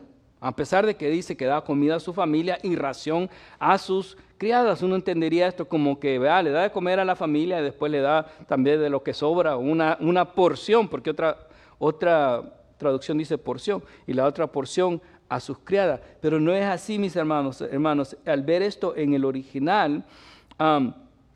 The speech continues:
bueno, tampoco quiere decir, mis hermanos, am, que no le da a ella, a, a, a las criadas de comer o que le da una porción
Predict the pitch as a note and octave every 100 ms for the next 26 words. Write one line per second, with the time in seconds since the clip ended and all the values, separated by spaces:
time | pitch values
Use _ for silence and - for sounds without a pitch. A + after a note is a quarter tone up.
0 | _ _ - E3+ D#3 D3+ C#3 G3 A3 G3+
1 | F3 F#3 F3 D3+ - G3+ F3 - D3 D#3+
2 | D3 C3+ - - _ - C3+ B2 A#2 B2+
3 | - - C3+ B2+ D#3+ F#3+ D3+ F3 F#3+ -
4 | C3+ D#3 F#3+ C#3 B2 D3 - _ _ B2
5 | C3 C#3 C3+ C3+ C3+ B2 - E3 D3+ C3
6 | B2 A2 B2+ F3+ C#3+ - B2+ A#2+ D3+ D#3
7 | - A#2+ - D3